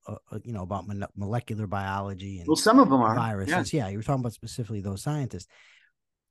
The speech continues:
Speaker 1: Now, there's a l-, large lack of trust right now in
Speaker 2: Yes.
Speaker 1: scientists.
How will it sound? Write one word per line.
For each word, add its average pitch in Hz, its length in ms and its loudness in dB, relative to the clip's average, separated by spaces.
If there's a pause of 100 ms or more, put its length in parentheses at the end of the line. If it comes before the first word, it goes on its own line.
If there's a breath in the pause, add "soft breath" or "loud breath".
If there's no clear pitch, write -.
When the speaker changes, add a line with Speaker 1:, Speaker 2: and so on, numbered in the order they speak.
(460)
Speaker 1:
Now, 175 180 6
there's 160 180 6
a 151 140 8
l-, 135 500 0 (380)
large 175 460 2
lack 139 320 -2
of 123 140 -6
trust - 580 -4 (280)
right 110 220 -4
now 85 480 -10 (140)
in 104 200 -6
Speaker 2:
Yes. - 380 -2
Speaker 1:
scientists. - 800 -10